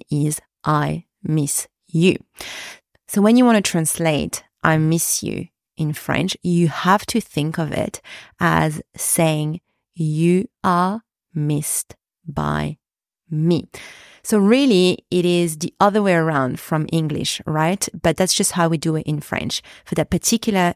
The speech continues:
expression, the subject of the verb, of the verb manquer, the subject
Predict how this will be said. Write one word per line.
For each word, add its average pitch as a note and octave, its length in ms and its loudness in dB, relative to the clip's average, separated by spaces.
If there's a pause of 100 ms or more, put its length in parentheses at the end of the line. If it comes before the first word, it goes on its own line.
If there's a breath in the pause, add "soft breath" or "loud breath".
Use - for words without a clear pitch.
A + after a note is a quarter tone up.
expression, D#3+ 880 -2
the D#3 160 -4
subject F#3+ 1040 0 (140)
of D3 200 -2
the D#3 100 0
verb, E3 460 0 (200)
of C#3+ 160 -8
the D3+ 120 0
verb D3 460 -2 (160)
manquer, D3+ 760 -2
the D#3+ 80 -2
subject - 800 -2